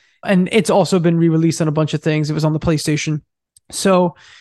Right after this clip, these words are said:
it's just, uh, it's everywhere. This game is everywhere,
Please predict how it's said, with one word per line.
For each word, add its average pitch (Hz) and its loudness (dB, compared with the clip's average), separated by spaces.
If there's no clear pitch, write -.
it's - -2
just, - 0
uh, 196 2
it's 233 0
everywhere. 151 -2
This 208 -4
game 233 0
is 202 2
everywhere, 156 0